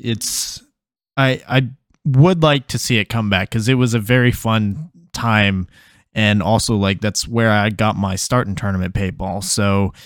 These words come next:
and a lot of other people that are now playing in Texas also got their start in N C P A or came through it at some point. So do you think, like,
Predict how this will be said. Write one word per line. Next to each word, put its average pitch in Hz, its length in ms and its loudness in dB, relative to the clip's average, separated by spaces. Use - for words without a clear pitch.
and 104 320 -2
a 107 80 -2
lot 110 340 4
of 113 120 0
other 127 260 2
people 113 340 -2
that 98 160 0
are 95 140 -2
now 107 280 0
playing 104 440 -4
in 117 200 -2
Texas 104 480 -4
also 104 300 -8
got 101 260 -6
their 98 160 -6
start 95 480 -6
in 107 240 -2
N 107 160 -4
C 104 140 -10
P 101 180 -2
A 98 180 0
or 127 420 2
came 123 280 -2
through 117 180 0
it 104 60 0
at 98 140 -4
some 98 240 -4
point. 107 300 0
So 104 300 0
do 95 180 -4
you 123 140 4
think, 147 400 0
like, 104 180 -4